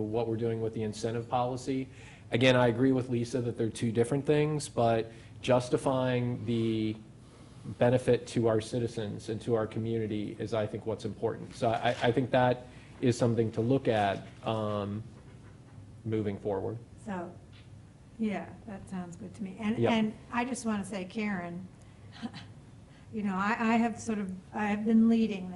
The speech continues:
Speaker 2: this because I have not been comfortable just assuming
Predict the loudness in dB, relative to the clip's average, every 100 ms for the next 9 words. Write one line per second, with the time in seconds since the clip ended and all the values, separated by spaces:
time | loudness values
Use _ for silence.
0 | -10 -12 -10 -4 -2 0 0 -2 -4 -12
1 | -20 -8 0 6 6 6 2 0 2 2
2 | 2 -4 -4 -4 -6 -6 -8 -8 2 4
3 | 4 2 -6